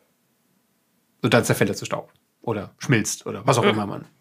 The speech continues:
Speaker 1: Ich weiß nicht, ob es jetzt ein besseres Ende wäre. Es wäre auf jeden Fall nicht teurer. Es wäre nicht teurer gewesen als eine
Speaker 2: Nein.
Speaker 1: Feuerhöhle. Ja, wir hätten, wir haben
Speaker 2: Wir
Speaker 1: eine
Speaker 2: haben die
Speaker 1: weiße Wand
Speaker 2: Sets schon.
Speaker 1: gebraucht. Ja, ja,
Speaker 2: Und
Speaker 1: genau.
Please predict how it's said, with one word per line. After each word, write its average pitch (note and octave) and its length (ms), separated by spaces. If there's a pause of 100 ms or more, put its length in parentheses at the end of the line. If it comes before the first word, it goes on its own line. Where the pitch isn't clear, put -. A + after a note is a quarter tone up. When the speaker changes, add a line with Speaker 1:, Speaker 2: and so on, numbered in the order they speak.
(2250)
Speaker 1:
Ich - 120
weiß E3+ 80
nicht, - 40
ob G#3+ 40
es G#3+ 60
jetzt F3+ 100
ein C#3+ 80
besseres D#3+ 340
Ende E3 280
wäre. D#3 400 (1600)
Es - 80
wäre F3+ 100
auf G3+ 60
jeden A#3+ 100
Fall A3 100
nicht F3+ 180
teurer. B2+ 460
Es - 100
wäre E3+ 80
nicht G#3 160
teurer F#3+ 260
gewesen D3+ 340
als C3+ 160
eine A#2+ 80
Speaker 2:
Nein. G2 80
Speaker 1:
Feuerhöhle. G#2 480 (120)
Ja, C#3 220
wir D3 80
hätten, D#3+ 220
wir D3 80
haben D3 60
Speaker 2:
Wir A3+ 60
Speaker 1:
eine A#3 80
Speaker 2:
haben C#4+ 60
die - 140
Speaker 1:
weiße - 60
Wand - 160
Speaker 2:
Sets - 100
schon. C4+ 300
Speaker 1:
gebraucht. D4 60
Ja, C3+ 80
ja, A#3+ 120
Speaker 2:
Und A2 120
Speaker 1:
genau. A2 400